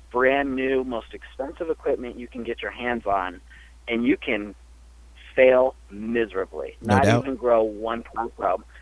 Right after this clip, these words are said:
Speaker 1: And I've seen so many guys get so excited that now that they can grow legally and they're comfortable doing it, they're gonna go ahead and invest a good five thousand dollars on a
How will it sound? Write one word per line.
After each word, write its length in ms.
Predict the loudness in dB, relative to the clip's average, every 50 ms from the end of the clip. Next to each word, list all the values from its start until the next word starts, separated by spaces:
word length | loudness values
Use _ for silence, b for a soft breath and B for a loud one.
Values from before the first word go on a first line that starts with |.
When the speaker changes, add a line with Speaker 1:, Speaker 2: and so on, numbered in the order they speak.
| b -8
Speaker 1:
And 120 | -4 -2 0
I've 180 | 0 -2 -2 -6 -12 -14 -10
seen 360 | -8 -6 -6 -6 -6 -10 -12 -14 -20 -20 -10 -4
so 180 | -2 -2 -2 -2
many 260 | -2 -4 -6 -6 -6
guys 540 | -4 -4 -2 -2 0 0 -2 -2 -4 -8 -14 -18 -20 -20 -20 -20 -20 -20 -20 -20 -20 -6 -2
get 220 | 0 0 0 0 -2 -2
so 140 | 2 2 2
excited 580 | 2 2 0 0 2 2 2 2 0 -4 -6 -6
that 200 | -6 -6 -4 -4
now 220 | -4 -4 -4 -4
that 160 | -4 -4 -4
they 120 | -6 -8 -8
can 220 | -8 -12 -14 -8
grow 240 | -2 0 0 0 0
legally 560 | -2 -4 -6 -6 -6 -6 -8 -8 -6 -6 -6
and 80 | -6 -8
they're 100 | -8 -10
comfortable 600 | -8 -8 -10 -10 -8 -6 -8 -4 -4 -4 -6 -4 -6
doing 300 | -4 -4 -4 -4 -4 -4
it, 200 | -4 -4 -4 -4 -6 -12 b b b b -6 0
they're 160 | 2 2 2
gonna 180 | 2 0 -2 -2
go 260 | 0 2 4 4 4
ahead 480 | 2 2 0 2 2 2 2 0 -2 -6 -8
and 100 | -10 -8
invest 540 | -8 -8 -4 0 2 2 2 2 0 -4 -10
a 40 |
good 260 | -8 -4 -4 -4 -4 -4 -6 -4
five 300 | 0 2 2 2 2 0 -2 -2
thousand 380 | 0 2 2 2 0 -2 -2 0
dollars 420 | 2 4 4 2 2 0 -4 -8 -8 -8
on 160 | -6 -6
a 60 | -8